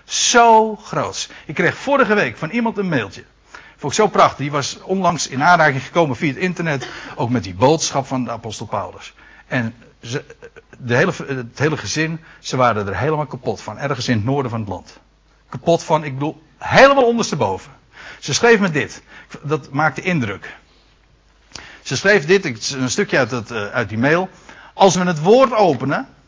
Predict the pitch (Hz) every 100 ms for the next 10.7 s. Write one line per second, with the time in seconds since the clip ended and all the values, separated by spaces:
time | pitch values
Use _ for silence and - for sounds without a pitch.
0 | _ _ _ _ _ - - 151 175 175
1 | 147 151 - 233 240 214 214 226 220 196
2 | 180 156 113 90 82 - - _ _ -
3 | 175 202 - - _ 247 254 185 - 117
4 | 104 135 180 214 160 - - - 151 147
5 | 151 110 120 190 185 160 139 127 127 117
6 | 110 101 85 110 170 _ _ _ _ _
7 | _ - - - - - - - 196 -
8 | - - _ - - - - 151 185 190
9 | 269 294 277 233 247 214 175 - - 156
10 | 190 247 - - 214 156